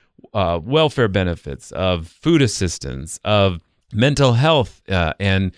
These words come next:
the county is required to provide medical services to people who can't afford them. In many counties, that's usually a, a county hospital, but in this, in this county, they've,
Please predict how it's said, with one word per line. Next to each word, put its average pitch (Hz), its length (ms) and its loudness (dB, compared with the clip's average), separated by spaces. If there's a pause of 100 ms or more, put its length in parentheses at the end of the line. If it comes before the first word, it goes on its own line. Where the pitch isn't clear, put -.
(280)
the 113 60 -10
county 143 520 2 (300)
is 110 140 2
required 110 420 2
to - 80 -2
provide 98 560 0 (500)
medical 127 480 2
services 87 720 -2
to 92 540 -2 (100)
people 101 380 -2
who - 240 -6
can't 101 360 -2
afford 123 520 2
them. 62 340 -10 (360)
In 110 220 2
many 131 220 4
counties, 104 600 -4
that's 95 320 -4
usually 92 340 -2
a, 82 340 -4
a 90 220 -6
county 95 420 -4
hospital, 160 720 -4 (280)
but 117 100 4
in 110 140 4
this, 156 280 2
in 113 160 -2
this 180 160 0
county, 87 420 -4
they've, 87 220 -6